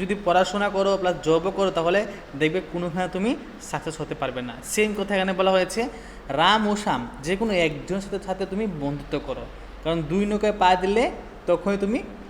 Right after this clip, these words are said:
বিপদে পড়বা, ঠিক আছে? এই কথা এখানে বলা হয়েছে। তো আজকে এই যে গুরুত্বপূর্ণ ছয়টা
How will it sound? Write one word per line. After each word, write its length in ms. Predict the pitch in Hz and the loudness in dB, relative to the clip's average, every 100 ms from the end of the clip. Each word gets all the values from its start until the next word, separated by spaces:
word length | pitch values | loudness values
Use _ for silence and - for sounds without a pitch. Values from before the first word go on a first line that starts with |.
| 147 | -4
বিপদে 280 | 156 156 156 143 | 0 2 2 2
পড়বা, 240 | 123 120 - - | -4 -6 -12 -8
ঠিক 100 | 214 - | -4 -2
আছে? 120 | 143 143 | -4 -4
এই 40 | 151 | -4
কথা 120 | 151 | -4
এখানে 160 | 160 160 156 | -2 0 2
বলা 120 | 139 | 2
হয়েছে। 240 | 127 127 - - - - - | 0 -6 -10 -14 -16 -18 -2
তো 40 | 160 160 | 4 6
আজকে 300 | 180 - 233 196 - 165 | 4 6 6 6 4 0
এই 100 | 202 233 | 0 2
যে 80 | 214 220 170 | 2 2 2
গুরুত্বপূর্ণ 460 | 190 190 196 208 214 - | 2 2 0 0 -2 0
ছয়টা 320 | 180 156 185 | 2 4 2